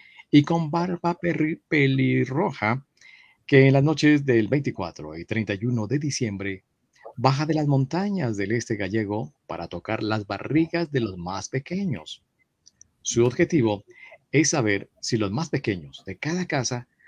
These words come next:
han comido como es debido durante el año, un trayecto en el que aprovecha para dejar castañas y algún otro regalo.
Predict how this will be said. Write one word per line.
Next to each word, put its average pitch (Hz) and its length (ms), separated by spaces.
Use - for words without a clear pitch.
han 139 160
comido 196 400
como 127 280
es 131 100
debido 202 340
durante 113 360
el 92 100
año, 82 360
un 226 220
trayecto 95 640
en 117 140
el 139 100
que 160 80
aprovecha 165 460
para 170 220
dejar 147 440
castañas 110 800
y 135 100
algún 127 360
otro 175 360
regalo. 82 680